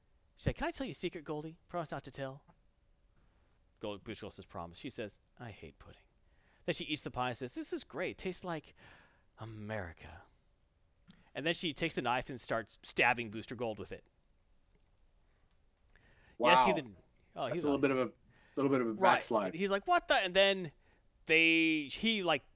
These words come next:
Speaker 1: pulls her out of there and flies off, and they s-, just start having a nasty fight.
Speaker 2: Yeah, you'd think. It's stabbing with a, th-, th-, th-,
Speaker 1: Where
Speaker 2: starts a fight. Yeah.
Speaker 1: they start yelling at each other, and then she's, like, trying to stab him to death. And he's flying, they're like,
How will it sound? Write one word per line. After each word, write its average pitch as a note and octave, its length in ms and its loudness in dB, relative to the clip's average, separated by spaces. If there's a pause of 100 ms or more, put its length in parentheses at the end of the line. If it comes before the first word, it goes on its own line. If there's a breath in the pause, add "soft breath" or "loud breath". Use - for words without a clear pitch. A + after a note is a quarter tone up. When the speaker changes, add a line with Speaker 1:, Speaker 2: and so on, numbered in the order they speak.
(200)
Speaker 1:
pulls E3+ 220 0
her D#3 80 0
out D3+ 100 6
of - 40 -2
there B2 80 -6
and G#2+ 80 -10
flies C3 280 2
off, A#2 320 0
and A2+ 120 -10
they B2 100 -4
s-, B2+ 180 -8
just - 200 -10
start B2 200 -6
having B2 240 -4
a A2 40 -8
nasty A#2+ 460 -6
fight. F3 400 4 (640)
Speaker 2:
Yeah, G#3+ 200 4
you'd B2+ 200 -4
think. G#3 360 2 (440)
It's - 200 -6
stabbing D3+ 420 8
with B2+ 140 2
a, A#2 100 0 (160)
th-, - 200 -10
th-, - 220 -12
th-, - 300 -10 (320)
Speaker 1:
Where D#3 240 -2
Speaker 2:
starts B2+ 200 4
a - 80 -2
fight. - 280 6
Yeah. - 160 -14 (120)
Speaker 1:
they F3+ 320 2 (100)
start D#3 220 -6
yelling C3+ 260 0
at - 20 -2
each A#2+ 100 -6
other, C3 200 -4
and B2+ 80 -8
then B2+ 100 -10
she's, B2+ 280 -6
like, B2 140 -4
trying C3+ 160 -6
to A#2 40 -6
stab B2 300 2
him A#2+ 120 -8
to - 100 -12
death. A2 320 -2 (400)
And C#3 160 -6
he's E3 160 -2
flying, G3 260 4
they're F3+ 80 2
like, F3+ 200 2